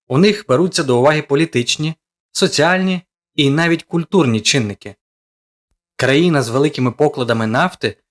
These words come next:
що має деспотичний уряд, корумповану систему правосуддя і веде неперервні війни,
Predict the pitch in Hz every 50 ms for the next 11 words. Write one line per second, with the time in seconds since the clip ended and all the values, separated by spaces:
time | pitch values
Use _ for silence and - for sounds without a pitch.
0 | _ _ - - - - 127 143 139 123 110 110 120 113 - - 143 - 143 127
1 | - - - 117 110 - 123 170 175 147 - - - _ _ _ _ _ _ _
2 | - 127 131 156 170 180 175 202 180 143 120 117 120 113 - - - - - 147
3 | 127 120 110 - 123 117 110 113 - - - 196 208 175 135 117 - 127 123 127
4 | 143 139 135 117 117 117 - 143 151 156 131 107 110 110 110 107 143 190 214 196
5 | 135 101